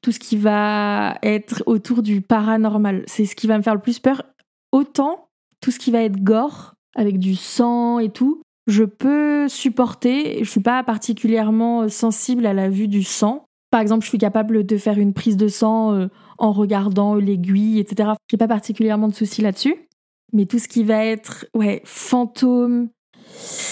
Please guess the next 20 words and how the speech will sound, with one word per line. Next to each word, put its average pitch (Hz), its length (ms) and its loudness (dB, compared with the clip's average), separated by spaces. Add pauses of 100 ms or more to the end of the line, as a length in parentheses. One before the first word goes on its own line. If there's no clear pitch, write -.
(360)
esprit 254 380 0
malveillant, 254 1080 0 (100)
euh, 202 720 0
ou 214 200 2
alors, 208 500 0
euh, 196 680 0
possession, 269 920 -2
ou 220 120 0
alors, 226 380 -2 (120)
ouais, 254 360 0
si, 254 260 -4
les 240 120 2
films 254 180 0
un 226 80 2
peu 254 100 0
psychologiques 254 1000 -2
où 240 80 0
ça 214 260 0
joue 220 220 0
sur 233 520 -4